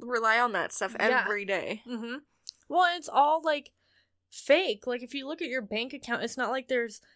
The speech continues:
Speaker 2: a physical account or, like, a physical box that has the amount of money that's in your bank account in it. It's
Speaker 1: Right.
Speaker 2: all, like
Speaker 1: Digital.
Speaker 2: Yes, it's
Speaker 1: Yeah.
Speaker 2: all theoretical.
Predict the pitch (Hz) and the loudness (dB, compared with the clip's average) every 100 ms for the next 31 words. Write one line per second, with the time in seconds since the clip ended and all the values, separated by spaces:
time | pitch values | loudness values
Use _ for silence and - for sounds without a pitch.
0 | _ - 247 - 247 254 240 208 196 - | _ -8 -2 0 0 0 -2 -2 -4 -6
1 | 277 220 - - _ - _ - 226 214 | -4 -4 -6 -14 _ -20 _ -6 -2 0
2 | 202 196 208 - 254 240 240 220 208 185 | 0 -2 -4 0 0 0 -2 0 0 0
3 | 180 240 254 - - - - - 233 226 | 2 6 6 4 -4 -6 -6 -4 -2 0
4 | 220 208 - _ _ - 240 226 226 220 | -2 -6 -20 _ _ -8 -6 -2 0 0
5 | 214 226 226 196 190 240 214 180 190 233 | -2 -4 -4 -6 -6 -8 -8 -6 -6 -6
6 | 233 208 170 240 214 254 233 214 - 233 | -10 -8 -6 -6 -4 -4 -4 0 2 4
7 | 247 262 254 240 196 - - 226 - 110 | 4 0 0 0 0 -2 -12 -12 -10 -10
8 | - 214 _ 240 254 320 370 - - 233 | -10 -14 _ -14 -8 -4 -4 -4 -6 -8
9 | 233 - 240 262 262 269 247 214 196 - | -6 0 2 0 -2 -8 -4 -4 -4 -8
10 | - | -12